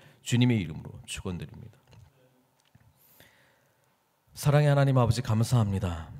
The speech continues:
믿음의 사람 갈렙, 끝까지 하나님의 약속의 말씀을 붙들고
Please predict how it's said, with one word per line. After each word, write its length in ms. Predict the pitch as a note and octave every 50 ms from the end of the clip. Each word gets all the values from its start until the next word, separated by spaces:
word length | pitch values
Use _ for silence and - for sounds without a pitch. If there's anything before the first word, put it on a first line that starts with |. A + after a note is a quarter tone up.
| - - - - - - A#2 A2+ - - - _ - - - - - - -
믿음의 440 | - F2+ A#2 A#2+ C#3 C#3 C#3 C3+ B2+
사람 460 | C3 - A2 A2 A2+ G2 F2 D#2 C#2+ - - - - -
갈렙, 540 | - - G#2 G#2 G#2+ G#2+ G#2+ G#2 F#2+ F2 - - - - - _ _ _ _ _ _ _ _ _ _ _ _
끝까지 540 | - F#3 F3+ F3+ - - F3+ E3+ D#3+ D#3 D3+
하나님의 840 | D3 C3+ D3 D3+ D#3 D3+ D3 D3+ D3+ D3+ D3 D3 D3 C#3+ C#3 - -
약속의 640 | - A#2+ - - - - - - - D#3+ D#3 D#3+ D#3+
말씀을 460 | D3+ A#2 G2 G2+ - - - A2+ A2
붙들고 560 | G#2+ - - - - - E2 D2 B1+ - -